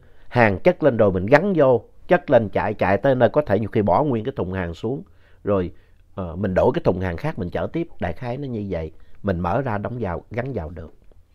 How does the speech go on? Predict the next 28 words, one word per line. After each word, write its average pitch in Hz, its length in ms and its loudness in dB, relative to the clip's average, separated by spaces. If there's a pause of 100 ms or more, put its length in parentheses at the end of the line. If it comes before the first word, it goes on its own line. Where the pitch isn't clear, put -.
(540)
Thì 120 320 4 (440)
mình 110 180 2
mới 127 160 2
tháo 220 460 4 (680)
cái 196 120 4
thùng 90 240 2
đó 143 100 4
ra 143 140 2
khỏi 98 200 0
cái 156 100 -2
đầu 92 160 -2
xe. 104 320 -4 (380)
Xong 143 280 0
rồi 95 100 -2
con 120 160 -2
mới 143 120 0
gọi 87 260 0
cho - 140 -4
anh 107 180 -6
bạn 87 300 -4
và 90 100 -4 (120)
kể 90 200 0
lại 107 200 -2
cái 117 80 -8
sự 90 200 -6
việc 85 220 -10
xảy 92 220 -8
ra. 92 280 -8